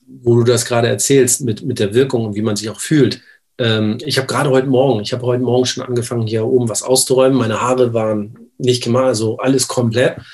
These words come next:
Da hat der Kevin mich in den Livestream geholt und, äh, es hat sich nicht gut angefühlt. Also ich hatte immer so das Gefühl, oh, schön dicht dran, damit die Leute jetzt meine Haare nicht sehen. Und, ähm, hab ich dann fertig gemacht, äh, war noch mal eine Stunde spazieren und, ähm,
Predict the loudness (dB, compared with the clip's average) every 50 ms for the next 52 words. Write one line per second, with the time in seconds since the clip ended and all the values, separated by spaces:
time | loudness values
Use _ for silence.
0 | -20 -20 -20 _ _ _ -6 -4 -2 -2 0 0 2 4 4 4 4 2 0 0
1 | 0 0 0 0 -2 -2 -2 0 2 2 4 4 2 0 -2 -4 -4 -2 -4 -4
2 | -8 -8 -4 -2 -2 0 0 0 -2 -2 0 0 0 0 0 0 0 0 0 0
3 | 0 0 -2 -2 -2 -2 -2 -4 -4 -4 -6 -8 -12 -12 -14 -16 -20 _ _ -8
4 | -2 0 2 2 2 0 0 0 0 -2 0 -2 -2 0 2 2 4 4 2 0
5 | 0 2 2 2 2 2 0 0 0 0 0 -2 -4 -2 2 4 4 4 4 2
6 | 0 0 0 2 2 2 2 0 0 0 2 2 4 4 2 0 0 0 -2 0
7 | 0 2 2 0 0 -2 -2 -4 -4 -2 -2 -2 -2 -4 -6 -12 -18 -20 -20 -20
8 | -20 -20 -20 -20 -20 _ _ _ 0 4 4 6 6 6 4 2 0 0 0 2
9 | 4 4 4 2 2 0 -2 -4 -8 -14 -20 -20 _ _ _ _ _ _ -20 -14
10 | -6 -2 0 0 0 0 0 0 0 -2 -2 -2 -2 -2 -2 -4 -4 -2 -2 -2
11 | -2 -2 -4 -8 -10 -8 -4 0 0 2 2 2 0 -2 -4 -4 -2 -2 -2 -2
12 | -2 -2 -2 -2 -2 -2 -4 -4 -2 0 0 0 0 -2 -4 -4 -4 -2 0 0
13 | 0 0 -2 -4 -6 -6 -8 -8 -8 -8 -10 -8 -6 -6 -4 -4 -4 -6 -8